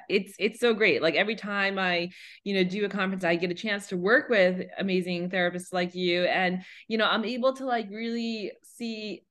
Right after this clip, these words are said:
how you grow and how everybody else grows in their own, you know, um, sector and in their own specialty. And, like, even you with this podcast. So I'm, I'm really so excited to be a part of it.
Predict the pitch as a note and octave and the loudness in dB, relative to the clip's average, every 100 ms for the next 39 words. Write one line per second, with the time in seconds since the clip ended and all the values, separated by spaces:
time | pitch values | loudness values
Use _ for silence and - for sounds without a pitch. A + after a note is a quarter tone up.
0 | _ - A3+ A3 G#3+ G#3 B3 F4 G#3 - | _ -12 -2 2 4 4 2 4 4 4
1 | - - - G3+ F#3 F3+ F#3 G3+ F#3+ F3+ | 2 -6 -2 0 2 0 -2 -2 0 0
2 | G#3 G#3 G#3+ A#3 E4+ - G#3 D#3+ C#3+ - | -2 -4 -2 0 -2 -2 0 0 -2 -4
3 | G#3 G3+ F#3+ - F#3+ G3 F3+ F3+ F3+ - | -2 0 0 0 2 2 2 0 -2 -10
4 | - - G#3 F#3+ F3+ E3+ E3+ E3 D#3+ - | -20 -8 0 4 6 6 4 0 -2 -4
5 | F3+ E3+ - F3 D#3+ D#3 D#3+ E3+ E3+ E3 | -6 -6 -6 -4 -2 -2 -2 -2 -2 -2
6 | D3 E3+ E3 - - E3 F#3 F3 F#3 F3 | -2 -2 -6 -8 -4 -2 -2 -4 0 0
7 | E3+ E3+ - - G3 G3+ G3 - - F#3 | 0 -4 -12 -4 0 0 0 -4 -4 -2
8 | G3 G3 G3 G#3 A3+ - D4+ G4 G#3 C#3 | -2 -2 -4 -4 -6 -6 -6 -6 -4 -6
9 | - - F#3+ F3 E3+ F3+ F3 F3+ F#3 F#3 | -6 -4 0 2 2 0 -2 -2 0 0
10 | G3 G3+ - _ _ _ _ - G#3 G#3 | -2 -6 -18 _ _ _ _ -6 -4 0
11 | F#3+ F#3 F#3 F#3+ - C3 - | -2 -2 -4 -4 -6 -8 -10